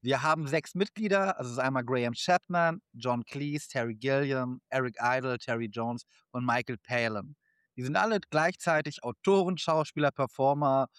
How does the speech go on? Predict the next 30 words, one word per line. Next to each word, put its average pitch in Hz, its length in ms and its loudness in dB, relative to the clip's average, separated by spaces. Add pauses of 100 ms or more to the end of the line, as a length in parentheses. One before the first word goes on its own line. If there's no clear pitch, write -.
(320)
und 135 140 -2
was 165 200 2
halt 156 200 2
noch 143 140 2
so - 120 0
alles 156 280 -2
immer 156 120 2
angefallen 131 500 0
ist - 200 -8
damals. 110 480 -4 (1200)
Die 156 120 0
Hauptzeit 185 680 2
war 147 240 2
bei 143 140 0
denen 139 200 -2
zwischen 147 520 -4 (140)
Ende 226 280 0
der 196 160 0
sechziger 165 520 -2
Jahre, 151 580 2 (320)
Mitte 151 400 0
der 127 180 2
achtziger 117 420 -2
Jahre. 101 420 -2
Das 123 200 -6
war 131 140 4
auch 123 120 0
der 123 120 -6
große 117 300 -8
Boom. 202 320 0